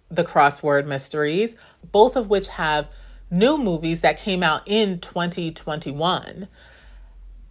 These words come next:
And the week after that, I will be doing a review of the third Murder, She Wrote mystery book series books,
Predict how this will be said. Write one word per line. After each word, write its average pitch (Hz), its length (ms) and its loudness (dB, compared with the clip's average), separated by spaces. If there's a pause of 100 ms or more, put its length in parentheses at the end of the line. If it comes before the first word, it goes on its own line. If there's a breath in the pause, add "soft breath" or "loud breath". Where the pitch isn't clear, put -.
(160)
And 185 720 2 (1000)
the 185 120 2
week 208 360 0
after 175 460 0
that, 214 520 2 (180)
I 202 380 2
will 180 240 -2
be 180 180 -4
doing 170 300 -4
a 156 140 -4
review 160 560 -2 (120)
of 165 460 4
the 170 220 -4
third 170 600 0 (480 soft breath)
Murder, 202 380 4
She 208 200 -4
Wrote 175 280 0
mystery 165 580 -4
book 277 520 0
series 147 640 -4
books, - 600 -4